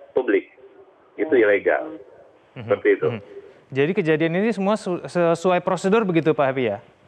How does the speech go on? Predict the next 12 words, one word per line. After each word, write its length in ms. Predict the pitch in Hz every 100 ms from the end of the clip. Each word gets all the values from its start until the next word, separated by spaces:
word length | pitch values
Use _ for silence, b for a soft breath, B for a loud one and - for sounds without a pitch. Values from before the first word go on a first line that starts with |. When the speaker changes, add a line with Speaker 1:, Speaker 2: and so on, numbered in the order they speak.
| _ _ _ _ _ _ _
Speaker 1:
Betul, 800 | 135 175 - 165 123 107 101 110
udah 240 | 131 123 123
Speaker 2:
Oke. 160 | 123
Speaker 1:
sesuai 400 | 131 110 139 147
dengan 240 | 117 113 113
prosedur. 640 | 117 139 131 123 104 98 -
Saya 240 | 117 143
udah 240 | 143 107 104
pasti-pastikan 800 | 104 - - 104 - 110 131 139
bahwa, 320 | 98 101 127 - - - - -
eh, 80 | 107
proses 400 | - 123 147 135